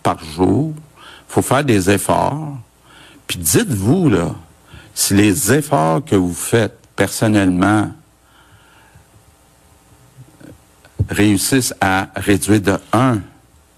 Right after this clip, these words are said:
le nombre de décès, un, c'est un de trop, là. Donc, ça aurait valu la peine, vos efforts, pour réduire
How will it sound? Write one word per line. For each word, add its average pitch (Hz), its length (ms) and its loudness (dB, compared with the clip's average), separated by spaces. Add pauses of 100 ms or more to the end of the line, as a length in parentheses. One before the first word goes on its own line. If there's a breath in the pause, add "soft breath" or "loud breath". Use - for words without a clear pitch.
(220)
le 87 160 -2
nombre 92 360 2
de 87 80 0
décès, 87 480 -2 (160)
un, 143 320 2 (480)
c'est 95 320 2
un 101 140 0
de 87 60 -6 (140)
trop, 95 400 -4
là. - 100 -16
Donc, 95 220 -4
ça 110 220 -4
aurait 123 120 0
valu 107 360 0
la 104 180 2
peine, 123 460 2
vos 98 200 2
efforts, 98 680 0 (480 loud breath)
pour 107 200 0
réduire 98 600 2